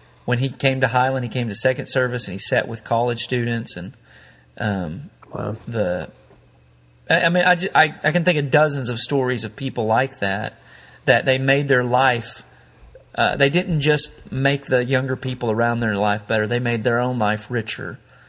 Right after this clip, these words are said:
Speaker 1: as they, they let it go. It is counterintuitive, but it, you know, it, it works.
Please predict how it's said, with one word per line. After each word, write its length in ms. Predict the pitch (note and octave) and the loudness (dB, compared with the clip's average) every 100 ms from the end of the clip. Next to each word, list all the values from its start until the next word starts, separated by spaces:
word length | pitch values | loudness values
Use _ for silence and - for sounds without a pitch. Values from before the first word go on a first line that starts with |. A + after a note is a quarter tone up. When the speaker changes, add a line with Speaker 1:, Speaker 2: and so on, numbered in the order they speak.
| _ _ | _ _
Speaker 1:
as 200 | A2+ G#2+ | -2 -2
they, 240 | A2+ G#2 F#2 - - - - | 0 -2 -4 -12 -20 -14 -6
they 120 | A#2 | -2
let 160 | A2 | 0
it 60 | G#2 | 0
go. 80 | A#2 | 0
It 160 | - | 0
is 120 | D#3+ D#3+ | 0 0
counterintuitive, 720 | F3 D#3 C3+ B2 D3 B2 G#2 | 0 0 -2 0 0 0 0
but 100 | A2 | -2
it, 200 | G2+ - - - - - _ _ _ _ _ | -4 -6 -20 -20 -20 -20 _ _ _ _ _
you 120 | - A2 | -6 -2
know, 120 | A2+ | -2
it, 80 | C3 | -2
it 140 | A#2+ | -4
works. 720 | G#2 A#2 G#2+ D2+ - - - | -2 0 0 -2 -6 -6 -6